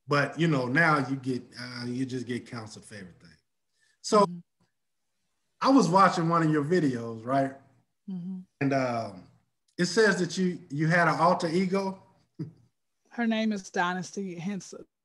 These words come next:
Speaker 2: the name is Idolized Dynasty. Dynasty was gonna be my stripper name as well, right? Um, I was gonna be a stripper until I realized I got two left feet.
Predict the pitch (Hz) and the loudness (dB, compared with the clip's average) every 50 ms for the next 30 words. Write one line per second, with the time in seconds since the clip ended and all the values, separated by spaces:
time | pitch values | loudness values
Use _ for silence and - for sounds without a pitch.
0 | _ _ _ _ _ _ _ _ _ _ 185 202 202 190 190 202 196 196 202 190 | _ _ _ _ _ _ _ _ _ _ -12 -8 -6 -6 -4 -4 -4 -6 -6 -6
1 | - - 175 180 190 196 196 185 185 185 - 202 190 185 180 - 202 202 - 226 | -8 -6 -6 -4 -4 -2 -2 -2 -2 -2 -2 -2 -2 -2 -2 -2 0 2 4 4
2 | 269 392 - - 247 226 220 - 226 214 208 208 202 185 175 - - - 220 214 | 4 2 0 -4 -4 -4 -2 -2 -2 -2 -2 -2 -2 -2 -4 -4 -4 -4 -6 -4
3 | 220 202 202 190 185 185 180 175 165 196 202 202 196 185 170 165 160 165 175 175 | -4 -4 -4 -4 -6 -6 -8 -8 -8 -6 -4 -4 -4 -4 -4 -6 -6 -6 -6 -6
4 | 175 - _ - - - - - - - - - 202 208 220 220 214 196 180 202 | -8 -12 _ -20 -20 -20 -20 -20 -20 -14 -6 0 4 6 6 6 4 4 4 4
5 | 226 240 269 240 262 247 247 247 240 226 220 - 254 240 220 220 220 208 196 - | 4 4 4 4 4 4 6 6 6 4 4 4 4 2 2 4 2 0 0 0
6 | 226 208 208 202 220 220 214 208 190 185 202 196 208 190 170 165 - - 220 202 | 0 0 0 2 2 2 2 2 2 2 2 2 2 2 0 0 -2 -4 -4 -2
7 | 214 185 165 - - - 208 175 175 214 | -2 -2 -4 -6 -8 -8 -8 -8 -10 -12